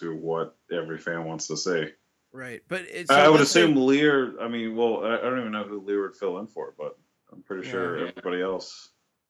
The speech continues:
Speaker 2: And again, I mean, the thing about Lear is he's, he's very quick, which I like a lot, but I don't know. I, I just don't kinda know about Lear. Going back to the,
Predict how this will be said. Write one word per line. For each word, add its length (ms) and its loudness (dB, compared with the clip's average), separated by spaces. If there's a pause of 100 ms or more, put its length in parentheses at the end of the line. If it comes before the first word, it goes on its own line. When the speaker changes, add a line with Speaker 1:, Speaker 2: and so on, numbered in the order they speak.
(1000)
Speaker 2:
And 120 -6
again, 580 -8
I 100 -4
mean, 180 -4
the 40 -6
thing 200 -8
about 240 -4
Lear 360 -4
is 460 -10
he's, 760 -14 (100)
he's 240 -14
very 240 -2
quick, 440 -6
which 200 -14
I 80 -10
like 260 -10
a 60 -12
lot, 380 -8 (880)
but 720 -10 (580)
I 80 -10
don't 160 -12
know. 220 -12 (720)
I, 160 -10
I 120 -8
just 240 -18
don't 180 -12 (300)
kinda 280 -8
know 260 -10
about 300 -14
Lear. 280 -14 (1300)
Going 300 4
back 320 2
to 320 -6
the, 500 -8